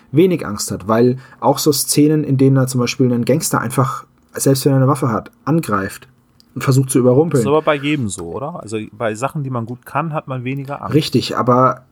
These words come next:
Speaker 1: ähm, deswegen ist es trotzdem, wenn ich, wenn ich ein ängstlicher Charakter bin, dann habe ich auch Angst, jemanden mit einer Waffe anzugreifen. Dann habe ich ja nicht nur vor Gespenstern Angst, oder? Also,
Speaker 2: Ja, ist richtig.
Speaker 1: deswegen.
Speaker 2: Aber er hat mal Angst vor Löwen und dann mal wieder nicht.
Speaker 1: Ja,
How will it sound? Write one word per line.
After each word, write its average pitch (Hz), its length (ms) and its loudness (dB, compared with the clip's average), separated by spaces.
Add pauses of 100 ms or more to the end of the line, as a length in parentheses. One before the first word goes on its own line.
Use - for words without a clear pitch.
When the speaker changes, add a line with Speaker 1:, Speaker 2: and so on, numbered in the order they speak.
(100)
Speaker 1:
ähm, 127 460 2 (100)
deswegen 139 480 4
ist 135 200 -2
es 135 180 0
trotzdem, 139 640 2 (160)
wenn 123 120 0
ich, 131 200 0
wenn 127 100 6
ich 131 140 0
ein - 60 -4
ängstlicher 147 400 0
Charakter 135 380 -2
bin, 117 200 -2
dann 110 180 -2
habe 123 140 2
ich - 260 -4 (460)
auch 131 340 0
Angst, 147 320 0
jemanden 139 260 2
mit 127 160 0
einer 123 80 2
Waffe 147 240 2
anzugreifen. 98 680 -4
Dann 107 160 -2
habe 123 140 2
ich 131 60 -2
ja 139 60 2
nicht 131 160 0
nur 143 100 2
vor 117 260 -4
Gespenstern 117 580 -4
Angst, - 340 -8
oder? 151 220 -2 (580)
Also, 123 300 2 (440)
Speaker 2:
Ja, 107 220 -8
ist 117 100 -10
richtig. 127 220 -12
Speaker 1:
deswegen. 131 480 2
Speaker 2:
Aber 113 160 2
er 120 60 2
hat 123 120 -2
mal 127 140 0
Angst 156 300 -6
vor 147 160 0
Löwen 151 320 -4
und 127 180 -8
dann 131 100 -10
mal 127 140 -10
wieder 120 160 -10
nicht. 127 320 -14 (400)
Speaker 1:
Ja, 107 320 0